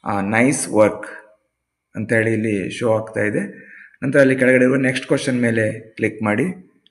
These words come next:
ನೆಕ್ಸ್ಟ್ ಕ್ವಶನ್ ಮೇಲೆ ಕ್ಲಿಕ್ ಮಾಡಿದಾಗ, ಆ, ಅಲ್ಲಿ ಸೆಕೆಂಡ್ ಕ್ವಶನ್ ಬರ್ತದೆ.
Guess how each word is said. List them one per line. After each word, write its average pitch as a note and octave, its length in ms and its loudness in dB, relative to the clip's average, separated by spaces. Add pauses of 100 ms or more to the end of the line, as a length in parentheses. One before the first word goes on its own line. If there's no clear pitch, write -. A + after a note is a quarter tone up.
ನೆಕ್ಸ್ಟ್ - 240 -10
ಕ್ವಶನ್ C3 340 -6
ಮೇಲೆ A#2+ 220 0
ಕ್ಲಿಕ್ A#2+ 300 -6
ಮಾಡಿದಾಗ, B2 380 0 (920)
ಆ, G2 180 -2
ಅಲ್ಲಿ G#2+ 240 0
ಸೆಕೆಂಡ್ C3+ 320 2
ಕ್ವಶನ್ B2 280 -6
ಬರ್ತದೆ. A2+ 320 -2